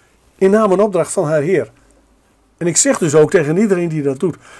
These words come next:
hou daar onmiddellijk mee op. Maak schoon schip. Zorg ervoor dat je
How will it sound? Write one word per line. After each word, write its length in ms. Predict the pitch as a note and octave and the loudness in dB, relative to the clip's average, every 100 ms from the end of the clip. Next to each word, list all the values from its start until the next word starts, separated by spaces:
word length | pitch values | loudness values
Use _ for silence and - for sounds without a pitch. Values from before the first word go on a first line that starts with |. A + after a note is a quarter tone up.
| - | -20
hou 160 | - F3 | -8 -4
daar 160 | F3 E3+ | 0 0
onmiddellijk 300 | F3+ F#3 D3+ | 2 0 0
mee 160 | D#3 | -2
op. 200 | B2 - _ _ _ _ _ _ _ _ | -4 -8 _ _ _ _ _ _ _ _
Maak 220 | D#3+ F#3+ | -4 -4
schoon 200 | - G3 | 2 0
schip. 300 | D#3 - - _ _ _ _ _ _ _ _ _ _ _ _ _ _ _ | 2 -2 -4 _ _ _ _ _ _ _ _ _ _ _ _ _ _ _
Zorg 260 | - F3+ | -2 -2
ervoor 260 | F3 D#3 F3 | 0 0 0
dat 160 | E3 - | 0 0
je 320 | D#3 D3+ | 2 2